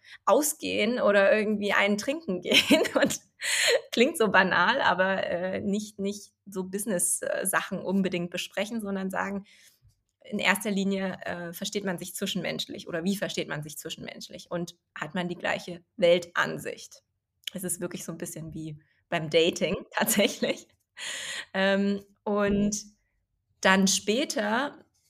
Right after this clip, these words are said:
oder fortlaufend muss man sich natürlich dann die Frage stellen: „Ist es immer noch die gleiche Vision wie von Anfang, die man hat“, ne? Also, man selbst entwickelt ja dann auch so 'n Bild, wo soll's hingehen, wie soll's sein?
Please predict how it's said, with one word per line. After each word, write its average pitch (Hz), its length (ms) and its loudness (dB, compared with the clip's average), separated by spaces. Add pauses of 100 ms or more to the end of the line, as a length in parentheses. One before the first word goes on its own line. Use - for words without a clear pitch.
(120)
oder 175 400 4 (100)
fortlaufend 226 1040 0
muss 214 140 -2
man 214 120 -4
sich 196 140 -6
natürlich 190 240 -8
dann 190 120 -2
die 180 80 -4
Frage 202 280 -2
stellen: 196 400 -2
„Ist 202 160 -2
es 208 100 -2
immer 202 200 0
noch 190 140 0
die - 80 -12
gleiche 185 360 -2
Vision 175 580 0 (360)
wie 190 140 0
von 190 160 -2
Anfang, 190 520 -2 (540)
die 190 80 -2
man 175 200 -2
hat“, - 260 -2
ne? 175 180 -6
Also, 170 180 -4
man 165 180 -8
selbst 190 260 -2
entwickelt 185 320 -6
ja 175 80 -4
dann 170 160 -6
auch 208 160 -2
so 233 80 -6
'n 208 140 -2
Bild, 214 240 0
wo 180 80 -6
soll's 175 220 -4
hingehen, 226 580 -2
wie 185 80 -4
soll's 170 260 -8
sein? 233 440 -4